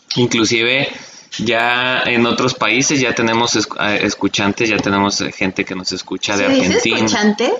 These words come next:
Speaker 1: Bueno.
Speaker 2: Bueno,
Speaker 1: Es que
Speaker 2: gente
Speaker 1: no,
Speaker 2: que nos escucha.
Speaker 1: es que no podemos decir radio escuchas porque, pues, ah, no, no nos
Speaker 2: ¿Oyentes?
Speaker 1: escucha.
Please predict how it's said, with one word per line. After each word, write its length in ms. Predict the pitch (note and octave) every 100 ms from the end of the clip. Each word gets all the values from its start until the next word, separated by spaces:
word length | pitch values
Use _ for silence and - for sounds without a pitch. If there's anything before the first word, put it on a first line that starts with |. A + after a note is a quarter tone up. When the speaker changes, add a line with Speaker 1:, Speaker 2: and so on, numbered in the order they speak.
| - _ _ -
Speaker 1:
Bueno. 500 | G#2+ G#2+ G#2+ G#2+ - - _ _ -
Speaker 2:
Bueno, 520 | C4 B3+ A#3 A3+ B3+
Speaker 1:
Es 140 | -
que 40 | E3+
Speaker 2:
gente 120 | E3+
Speaker 1:
no, 40 | -
Speaker 2:
que 100 | D#4+
nos 180 | D4 C4+
escucha. 520 | A#3+ A3+ C4 A3 A#3
Speaker 1:
es 80 | A3
que 120 | D#3
no 180 | D3 C#3+
podemos 260 | D3+ D3+
decir 240 | C#3 C3 C#3
radio 240 | C3+ B2
escuchas 460 | A#2 D3 C#3+ D#3+ D3
porque, 220 | A#2 G#2+
pues, 400 | - G#2+ - -
ah, 120 | - -
no, 60 | F#3+
no 160 | B3+
nos 40 | B3+
Speaker 2:
¿Oyentes? 260 | A#3+ C#4+ D#4 E4 G4 A#4
Speaker 1:
escucha. 240 | -